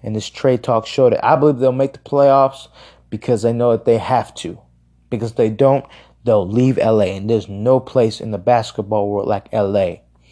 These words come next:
And so I believe they look at that and they're like, "Look, we gotta make something happen." So I think this will actually benefit the Lakers.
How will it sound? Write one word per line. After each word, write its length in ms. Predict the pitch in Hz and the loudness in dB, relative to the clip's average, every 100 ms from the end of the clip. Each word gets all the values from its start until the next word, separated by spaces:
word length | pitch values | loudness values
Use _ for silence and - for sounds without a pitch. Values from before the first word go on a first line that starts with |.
| _ _ _ - | _ _ _ -18
And 80 | |
so 180 | - 107 | -4 0
I 120 | 110 | 2
believe 280 | 107 107 110 | 2 0 -2
they 100 | 107 | -2
look 240 | 101 117 113 | -2 -2 -2
at 100 | 107 | 0
that 160 | 113 | 0
and 100 | 98 | 0
they're 80 | 104 | -4
like, 220 | 101 98 | -4 -4
"Look, 320 | 104 95 - - | -2 -4 -6 -10
we 180 | 107 98 | -8 -2
gotta 200 | 104 98 | -2 -2
make 300 | 104 104 - | -4 -4 -6
something 300 | 107 95 98 | -8 -6 -2
happen." 260 | 107 - | -2 -4
So 140 | - 104 | -4 -2
I 100 | 110 | -2
think 220 | 113 107 | -6 -8
this 280 | 101 - - | -8 -8 -4
will 120 | 104 | -2
actually 560 | 107 104 - 101 92 - - - _ | 0 -2 -6 -10 -10 -12 -20 -20 _
benefit 840 | 104 131 120 104 - 104 - - - _ _ _ _ | -4 0 0 -2 -4 -4 -4 -10 -20 _ _ _ _
the 220 | 101 107 101 | -4 0 2
Lakers. 680 | 104 98 62 - - - | 2 -2 -8 -12 -12 -12